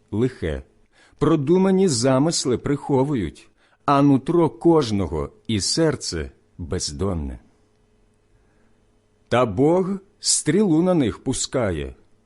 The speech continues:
і вони притьмом ранами вкриті, і, власне, їхній язик їм готує погибель. Хто на них тільки погляне, похитує головою.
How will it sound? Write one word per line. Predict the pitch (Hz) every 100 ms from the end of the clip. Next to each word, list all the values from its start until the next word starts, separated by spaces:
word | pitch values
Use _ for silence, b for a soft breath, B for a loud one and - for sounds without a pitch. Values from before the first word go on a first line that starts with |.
| _ -
і | 123
вони | 165 190 208
притьмом | 208 190 190 175 185 185 175 - 127
ранами | 139 139 120 110 107
вкриті, | 104 - 123 117 107 98 92 - _ _
і, | 110 113
власне, | 120 131 - - 131
їхній | 120 139 - 123 117
язик | 113 98 170 185 - b b b
їм | 101 120 165 170
готує | 185 185 127 123 131
погибель. | 135 - 143 104 101 76 71 57 _ _ _ _ b b
Хто | - - 175 175
на | 160
них | 160 143 -
тільки | - 151 113 - 117
погляне, | - 87 69 110 180 202 190 180 _ _ _ _
похитує | - 73 - 98 147 147 139 139 131 - _
головою. | 82 82 95 110 113 139 80